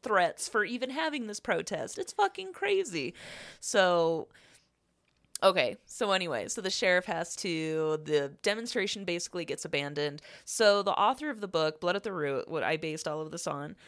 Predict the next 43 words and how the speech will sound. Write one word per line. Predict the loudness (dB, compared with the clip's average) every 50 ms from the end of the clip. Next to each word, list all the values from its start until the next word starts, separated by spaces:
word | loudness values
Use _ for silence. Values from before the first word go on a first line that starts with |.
| -20 -20 _ -2 2
um, | 4 4 4 4 2 0 -6 -12 _ _ -12
he | -4 -2 0 0 0
was | -2 -4
supposed | -4 -2 -2 -2 -2 -2
to | -6
show | -4 0 2 4 4
up. | 4 4 4 2 0
He | -2 -8
was | -8 -6
supposed | -2 -2 -2 -2 -2
to | -6
meet | -8 -8 -8 -8
his, | -8 -10 -10 -12 -16 _ -8
his | -6 -6 -6 -6
parents | -8 -6 -4 -2 -2 -2 -2 -4 -4 -6 -8 -6
and | -4 -4 -4 -4 -4 -6
his | -8 -8 -6
sister, | -4 -4 -4 -4 -4 -4 -2 -2 0 0 0 0
um, | 0 0 0 -2 -4 -4
at | -4 -4 -4
the | -4 -6
protest. | -4 -2 -2 -2 -2 -2 -4 -4 -4 -4 -6 0
They, | 0 2 2 0 -4 -8 _ _ _ _
they | 0 0 2 4
are | 4 4 4
white. | 4 0 -2 -2 -2 -4 -4 -6 -4
They | -2 0
are | 2 2 0
a | 2
white | 0 -2 -2 -2 -4
family. | -4 -4 -4 -2 -2 -2 -2
They | -2 0
were | 0 0 0
one | 0 -2 -2
of | -2
the | -4 -4
very | -4 0 2 2 4 2 2 0
few | -4 -6 -4 -4 2
white | 4 4 4 4 0
families, | -8 -8 -6 -6 -4 -4 -4 -4 -4 -4 -4
like, | -4 -4 0
marching | 0 -2 -2 -2 -6 -10 -8 -4
with, | -4 -4 -4 -4 -10